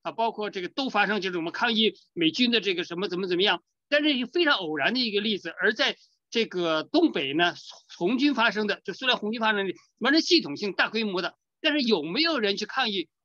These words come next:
苏联红军的事情呢？所以它信息完全是不对称的。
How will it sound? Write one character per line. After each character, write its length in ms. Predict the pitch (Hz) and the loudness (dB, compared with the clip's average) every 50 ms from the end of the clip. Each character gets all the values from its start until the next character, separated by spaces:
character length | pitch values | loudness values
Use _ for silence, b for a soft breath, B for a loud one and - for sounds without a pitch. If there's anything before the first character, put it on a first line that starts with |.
| _ _ | _ _
苏 180 | - - 311 302 | -6 -2 -2 0
联 140 | 254 214 | 0 -2
红 160 | - 180 185 170 | -2 -4 -4 -4
军 120 | 175 190 | -4 -4
的 40 | 185 | -4
事 160 | 170 - 185 | -4 -6 -8
情 140 | 147 139 151 | -8 -6 -6
呢？ 100 | 143 131 | -6 -4
所 140 | - - 302 | 0 0 0
以 100 | 247 B B B B | 0 B B B B
它 100 | - 240 | -6 -6
信 200 | 226 - - 269 | 0 0 0 2
息 100 | - 277 | 2 2
完 140 | 233 214 202 | 0 0 0
全 100 | 254 247 | 0 -2
是 60 | 208 | -4
不 120 | 208 - 226 | -4 -6 -4
对 140 | 220 202 | -4 -4
称 180 | 185 - 214 170 | -4 -2 -4 -4
的。 140 | 151 127 | -6 -6